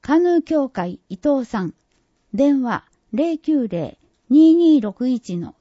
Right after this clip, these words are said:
九七六六。一、カヌー体験教室。時、七月二十五日土曜。午前の部、九時二十分から十一時二十分。午後の部、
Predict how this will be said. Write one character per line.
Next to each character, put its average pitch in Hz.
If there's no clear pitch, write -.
九 320
七 294
六 185
六。 -
一、 214
カ 320
ヌ 302
ー -
体 294
験 302
教 247
室。 -
時、 202
七 302
月 330
二 302
十 320
五 262
日 220
土 202
曜。 240
午 311
前 311
の 214
部、 160
九 330
時 269
二 247
十 294
分 240
か 160
ら 113
十 311
一 302
時 233
二 190
十 175
分。 151
午 302
後 294
の 170
部、 -